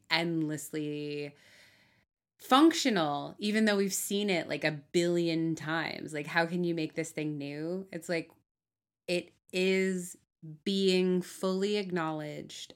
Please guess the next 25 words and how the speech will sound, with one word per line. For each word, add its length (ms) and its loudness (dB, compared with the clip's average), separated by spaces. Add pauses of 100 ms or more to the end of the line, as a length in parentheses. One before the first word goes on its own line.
as 200 -2
a 40 0
human 600 0
creature 800 -8 (960)
by 200 4
a 120 4
person 440 0
you 200 -2
want 400 -4
to 100 -8
be 180 -4
acknowledged 640 -10
by, 520 -8 (840)
and 200 4
that 140 0
they 120 4
see 440 -2
you 240 0
the 160 0
way 180 -2
you 340 -4
want 380 -10
to 160 -10
be 160 -8
seen, 640 -14